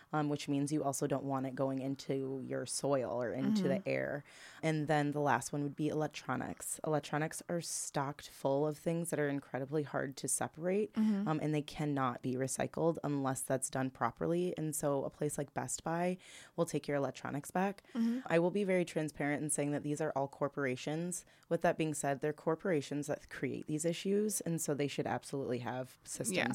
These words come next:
Speaker 1: that
Speaker 2: they
Speaker 1: take
Speaker 2: should
Speaker 1: them
Speaker 2: absolutely
Speaker 1: back.
Speaker 2: take the responsibility for taking those things back.
Speaker 1: Yeah,
Speaker 2: Mm-hmm.
Speaker 1: so if, um, you don't have a better solution, um, but you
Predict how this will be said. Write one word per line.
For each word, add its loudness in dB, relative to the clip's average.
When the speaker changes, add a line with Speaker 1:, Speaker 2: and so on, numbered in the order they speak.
Speaker 1:
that -2
Speaker 2:
they 0
Speaker 1:
take 4
Speaker 2:
should 2
Speaker 1:
them 6
Speaker 2:
absolutely 4
Speaker 1:
back. 2
Speaker 2:
take 0
the 2
responsibility -2
for 0
taking -4
those -4
things -8
back. -10
Speaker 1:
Yeah, 6
Speaker 2:
Mm-hmm. 4
Speaker 1:
so 8
if, 2
um, 0
you 0
don't 0
have -2
a -2
better 2
solution, 0
um, 0
but 0
you -2